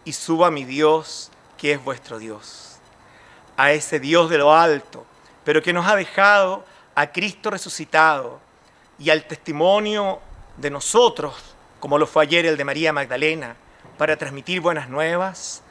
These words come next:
a Él sea el honor y la gloria, ahora y por los siglos de los siglos. Los invito a unirnos en comunión espiritual.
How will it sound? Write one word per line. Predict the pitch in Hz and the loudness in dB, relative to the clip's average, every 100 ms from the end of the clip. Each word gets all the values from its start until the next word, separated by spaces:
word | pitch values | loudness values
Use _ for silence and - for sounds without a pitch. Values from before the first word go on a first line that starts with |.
| - - - - | -20 -20 -16 0
a | 147 | 4
Él | 156 156 | 4 2
sea | - 165 160 160 | -4 0 2 2
el | |
honor | 131 135 160 185 | 0 -2 0 0
y | 190 | -2
la | 139 | -2
gloria, | 127 139 143 147 143 143 - - - - | -2 -4 -4 -2 -2 -4 -12 -20 -20 -8
ahora | 131 131 151 180 196 196 - - - _ - | -2 2 2 2 2 0 -2 -18 -20 _ -16
y | 151 | -10
por | - 143 | -4 -4
los | 131 | -4
siglos | - - 175 170 175 156 | -6 -4 -6 -6 -8 -8
de | |
los | 123 110 | -8 -8
siglos. | - 104 104 - - - - - - - - - - - - - - - - - - - - - - - - - - | -8 -12 -20 -20 -18 -16 -16 -18 -20 -20 -20 -20 -20 -20 -20 -20 -20 -20 -20 -20 -20 -20 -20 -20 -20 -20 -20 -20 -12
Los | 135 - | -8 -6
invito | 147 165 180 | -2 0 2
a | 170 | 2
unirnos | 156 180 190 202 196 - - - - | 2 0 0 0 -2 -10 -16 -20 -8
en | 147 147 | -6 -6
comunión | 151 135 131 151 156 | -6 -6 0 0 0
espiritual. | 147 135 120 117 113 117 | -4 -10 -8 -6 -4 -6